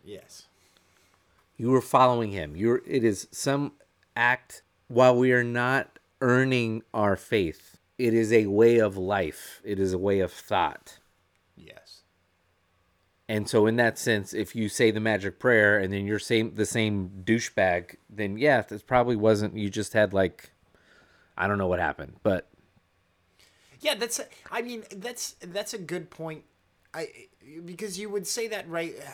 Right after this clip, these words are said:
Speaker 1: <sighs> I mean, like, I hate to bring this in, but I mean, just because,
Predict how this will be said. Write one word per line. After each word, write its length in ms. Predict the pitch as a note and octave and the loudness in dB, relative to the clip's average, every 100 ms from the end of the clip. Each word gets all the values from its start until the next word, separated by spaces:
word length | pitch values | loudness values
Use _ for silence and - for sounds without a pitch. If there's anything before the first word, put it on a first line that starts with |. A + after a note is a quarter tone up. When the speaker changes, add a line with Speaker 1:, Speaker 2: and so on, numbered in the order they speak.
| - - | -20 -20
Speaker 1:
<sighs> 380 | - _ _ | -20 _ _
I 60 | E3+ | -12
mean, 200 | F3 D#3+ | -8 -8
like, 240 | D3+ D3 - | -6 -8 -8
I 160 | D#3+ | -8
hate 160 | E3 D#3 | -8 -10
to 60 | |
bring 160 | C#3+ C#3+ | -12 -12
this 180 | B2 C#3+ | -12 -14
in, 200 | D3 A2+ | -14 -12
but 100 | A#2+ | -12
I 60 | |
mean, 240 | A#2+ A#2 G#2+ _ _ _ _ C3+ | -12 -16 -20 _ _ _ _ -16
just 200 | C#3+ D3 | -14 -14
because, 500 | C3+ C#3 A2 - - | -12 -12 -12 -18 -20